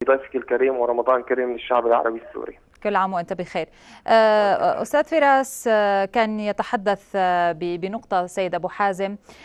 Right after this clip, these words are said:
Speaker 2: وهي ما يتعلق بالصراع الخليجي الخليجي الذي تفجر ما بعد زيارة ترامب للمنطقة. ماذا في الخلفيات والدوافع؟
Speaker 1: نعم.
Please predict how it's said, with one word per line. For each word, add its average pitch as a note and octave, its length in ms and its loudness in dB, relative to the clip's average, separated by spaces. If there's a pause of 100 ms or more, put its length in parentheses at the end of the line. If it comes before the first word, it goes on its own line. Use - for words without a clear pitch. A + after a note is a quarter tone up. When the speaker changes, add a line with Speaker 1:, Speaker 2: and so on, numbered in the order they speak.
(120)
Speaker 2:
وهي A3+ 260 4
ما G#3+ 120 0
يتعلق A3 520 0
بالصراع G#3+ 1200 0
الخليجي F#3+ 600 -6
الخليجي F#3+ 720 -4
الذي G3 440 -2 (340)
تفجر G#3+ 680 2
ما G#3 200 2
بعد B3+ 420 0
زيارة F#3 560 0
ترامب F3 460 -4
للمنطقة. F3 920 -4 (180)
ماذا A#3+ 180 2
في C4 120 -6
الخلفيات B3+ 720 -2
والدوافع؟ F#3 600 0 (920)
Speaker 1:
نعم. C3+ 260 2